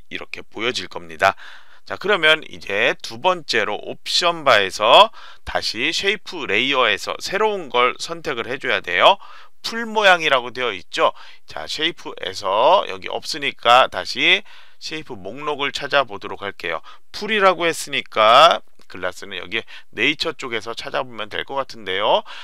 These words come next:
자, 여기에 있어요. 마우스 올리고 있으면 이름 보이죠? 자, 글라스 일이라는 거.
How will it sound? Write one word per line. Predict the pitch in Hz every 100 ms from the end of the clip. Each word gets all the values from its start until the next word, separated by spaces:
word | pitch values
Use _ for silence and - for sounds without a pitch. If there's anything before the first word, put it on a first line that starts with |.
| -
자, | - 85
여기에 | 139 139 151 156
있어요. | 104 - 123 101 90 110 170 110
마우스 | 98 123 -
올리고 | 127 135 135 127
있으면 | - 117 120
이름 | - 123 127
보이죠? | 98 101 123 143 - - -
자, | - - -
글라스 | - 90 82 - - - -
일이라는 | 131 139 135 120 101
거. | 85 85 95 151